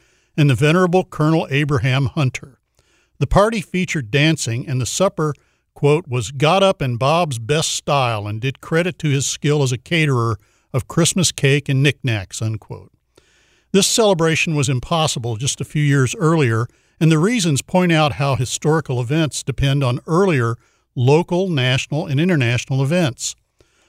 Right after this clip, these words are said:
Forty years earlier, few celebrated Christmas. Puritans in the early days of settlement had suppressed celebrations of the season,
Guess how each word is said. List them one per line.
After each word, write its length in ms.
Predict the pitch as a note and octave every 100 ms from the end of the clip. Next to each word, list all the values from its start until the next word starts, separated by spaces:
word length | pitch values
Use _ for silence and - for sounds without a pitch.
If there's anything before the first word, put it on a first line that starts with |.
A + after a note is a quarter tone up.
| _
Forty 340 | _ D#3 G3 A3
years 280 | F#3 F3 -
earlier, 440 | D3+ F3+ E3+ A#2+ A#2
few 280 | - E3+
celebrated 680 | E3 - F3+ F3 A#2+ G#2+ G#2
Christmas. 600 | - C3 - G#2+ G#2 - - _ _ _ -
Puritans 560 | F#3+ A3+ - E3 C#3+
in 80 | C3+
the 100 | C3
early 240 | C#3 E3 D#3
days 380 | C3+ C3+ C3
of 100 | C3
settlement 540 | - - E3+ D3+ A#2+ -
had 180 | C#3 A2+
suppressed 480 | C#3+ - C#3 D#3+
celebrations 800 | - C#3+ C3 A#2 B2+ C3+ C#3+ A2+
of 80 | A2+
the 80 | A2
season, 500 | - E3+ A#2+ G#2